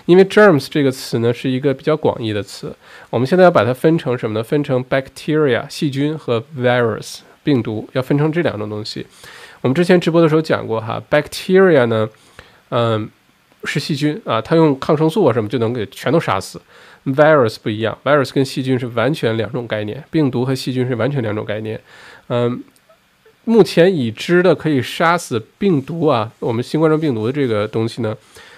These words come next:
只有两个，一个是酒精，一个是肥皂，就使劲洗手，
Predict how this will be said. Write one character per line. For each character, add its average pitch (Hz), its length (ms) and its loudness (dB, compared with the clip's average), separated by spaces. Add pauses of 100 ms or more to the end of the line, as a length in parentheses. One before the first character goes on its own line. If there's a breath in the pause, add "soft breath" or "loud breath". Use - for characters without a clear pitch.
(180 loud breath)
只 - 120 2
有 180 80 8
两 117 260 2
个， 123 160 -6
一 127 120 -4
个 160 100 0
是 165 100 -6
酒 117 160 -6
精， 120 380 -4
一 117 160 -4
个 139 100 0
是 - 80 -8
肥 120 200 -4
皂， - 260 -6
就 135 100 -6
使 - 180 -6
劲 143 140 0
洗 - 160 -4
手， 127 180 -6